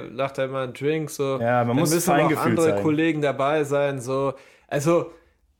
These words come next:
Speaker 1: wie gesagt, ich bin überhaupt kein Freund von der Situation. Deswegen, ähm, ja.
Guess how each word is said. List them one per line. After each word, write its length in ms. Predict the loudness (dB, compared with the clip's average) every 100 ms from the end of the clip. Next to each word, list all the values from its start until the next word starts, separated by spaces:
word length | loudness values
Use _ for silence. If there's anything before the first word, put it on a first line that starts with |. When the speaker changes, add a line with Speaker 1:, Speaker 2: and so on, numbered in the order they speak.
| -2
Speaker 1:
wie 120 | 0
gesagt, 300 | 0 0 -2
ich 120 | -4
bin 140 | -4 0
überhaupt 400 | 0 2 0 0
kein 160 | -4
Freund 300 | -2 0 0
von 180 | 0 -2
der 80 | -2
Situation. 880 | -2 -2 -2 -2 0 4 4 2 -4 -12 _ _ _ -8
Deswegen, 800 | -6 -4 -2 -2 -2 -2 -2
ähm, 320 | -4 -4 -4 -6
ja. 480 | -4 -4 -4 -6